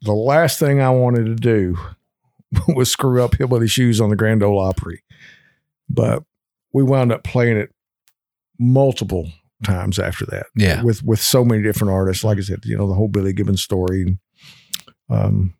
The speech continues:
Speaker 1: and we got to meet some of the guys that we grew up listening to, like Little Jimmy Dickens, and you get to know 'em and they know who you are when you walk in.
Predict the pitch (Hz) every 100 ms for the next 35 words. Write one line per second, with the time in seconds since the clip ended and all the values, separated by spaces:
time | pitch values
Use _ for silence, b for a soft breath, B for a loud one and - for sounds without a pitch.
0 | _ - 117 110 107 113 120 - 104 113
1 | - 117 107 104 101 104 104 95 107 104
2 | 117 104 104 101 - - b b _ _
3 | _ _ 113 165 165 101 95 90 92 -
4 | 107 104 101 101 95 90 87 92 95 92
5 | 95 95 104 - 98 95 95 95 95 98
6 | 101 104 101 98 95 95 98 92 98 95
7 | 101 92 - 98 92 95